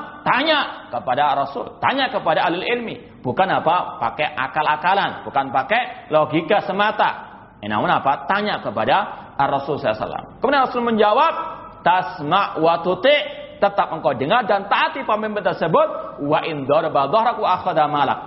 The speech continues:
Meskipun pemimpin tersebut merampas harta, memukul punggungmu, isma' wa ati', tetap engkau dengar dan taati. Hadis riwayat Al-Bukhari. Ini intinya apa? Pemimpin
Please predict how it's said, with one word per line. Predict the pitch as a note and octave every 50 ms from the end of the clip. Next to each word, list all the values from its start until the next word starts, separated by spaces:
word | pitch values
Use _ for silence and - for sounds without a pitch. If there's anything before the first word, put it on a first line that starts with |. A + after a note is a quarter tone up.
| - - -
Meskipun | C#3+ D3 - - E3 D3+ D#3+ D#3 C#3+
pemimpin | C#3 C#3 C3 C#3+ C#3+ C#3+ C#3+ C#3
tersebut | - D3+ C3+ C3 F3+ F#3 F#3+ - - - - - C3
merampas | C3+ C#3 C#3+ C#3+ C#3+ - D3 C#3 C3+
harta, | - B2+ C3+ - - C#3+ C#3 C#3+
memukul | C#3+ C#3 C#3+ C#3+ D3+ D3 - D#3+ C#3+ C#3 -
punggungmu, | D#3+ D#3 D3+ D3+ D#3 D#3+ D#3+ -
isma' | - B3+ D4+ C#4+ - C4 C#4 D4+ C#4+ A#3 G#3+ G#3+
wa | A#3 A#3 A#3 A#3
ati', | A3+ D4+ C4 A#3 - - - - -
tetap | B3 A#3+ - G#3+ G#3 -
engkau | E3 - D3+ B2
dengar | A2 C#3 D3+ D3+ C3
dan | G#2+ C3 C#3 C#3
taati. | - - G2+ C3 - - - - - -
Hadis | - G#2 G#2+ B2 - -
riwayat | - A#2+ A2 A2+ A#2+ D#3 G3+ - - - - - - -
Al-Bukhari. | C3 C3 A2 A2 G2+ - G2+ F2 D#2+ - - - - - -
Ini | - G#2+ C3+ D#3 D3+
intinya | E3 E3+ G3 F3+ D#3 B2
apa? | D3+ E3+ G#3+ - - - - - - -
Pemimpin | C3 B2 B2+ D#3 F#3+ G3 - G#3 G3 D#3+ A#2 - - - -